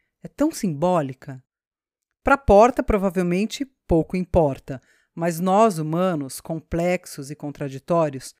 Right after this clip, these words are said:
atribuímos à porta um monte de características e, às vezes, defeitos, que são nossos, como humanos. E justamente porque não somos uma porta,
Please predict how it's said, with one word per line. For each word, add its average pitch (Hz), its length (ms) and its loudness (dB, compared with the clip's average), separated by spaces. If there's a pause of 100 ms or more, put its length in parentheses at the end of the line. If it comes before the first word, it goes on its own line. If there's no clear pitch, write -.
(100)
atribuímos 202 840 -2
à 190 80 -4
porta 185 480 -4
um 208 100 -4
monte 262 400 -2
de 254 80 -4
características 190 1080 -4
e, 190 60 -2
às 190 120 -4
vezes, 214 200 -2
defeitos, 196 760 0 (380)
que 220 100 -12
são 262 160 -4
nossos, 160 800 -4 (140)
como 160 240 -4
humanos. 127 580 -8 (840)
E 185 120 -4
justamente 175 920 -4
porque - 320 -12
não 175 360 -4
somos 147 500 -6
uma 165 180 -6
porta, 147 600 -2